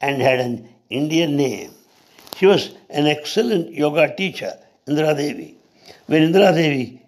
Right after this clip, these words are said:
came in contact with Swami, he increased the level of her spiritual knowledge along with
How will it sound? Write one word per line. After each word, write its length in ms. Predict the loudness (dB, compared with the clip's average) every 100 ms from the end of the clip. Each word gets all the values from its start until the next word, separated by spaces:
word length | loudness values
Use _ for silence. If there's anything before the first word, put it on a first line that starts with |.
| _
came 260 | -4 -2 0
in 200 | 0 0
contact 640 | -2 -2 -2 -2 -2 -4 -20 _ _ -8
with 140 | -6
Swami, 560 | 2 4 4 0 -8 -18 _ _ _
he 440 | 0 2 2 2 2
increased 800 | 2 2 2 2 0 -4 -12 _ _ _ _ _
the 140 | -4 0
level 360 | 0 2 2
of 160 | 2 2
her 380 | -2 -4 -8 -18 _ _
spiritual 600 | -8 -4 -4 -2 -2 0
knowledge 640 | 2 4 4 0 -10 -18 _ _ _ -6
along 320 | -2 0 0
with 280 | -2 -4